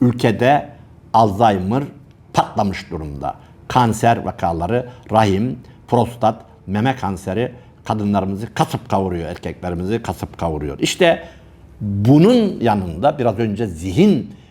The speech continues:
işgalinden bahsetmiştim. Diğer taraftan vatanımız milli ulus devlet yapısının parçalandığı, milli kültür yerine çok kültürlülük algısının pompalandığı, zihinlere işlendiği,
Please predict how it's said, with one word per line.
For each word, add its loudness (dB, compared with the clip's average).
işgalinden -4
bahsetmiştim. -8
Diğer 2
taraftan -6
vatanımız 2
milli 4
ulus -2
devlet 2
yapısının -6
parçalandığı, 0
milli 2
kültür 0
yerine 0
çok 0
kültürlülük 2
algısının 2
pompalandığı, 2
zihinlere 2
işlendiği, -6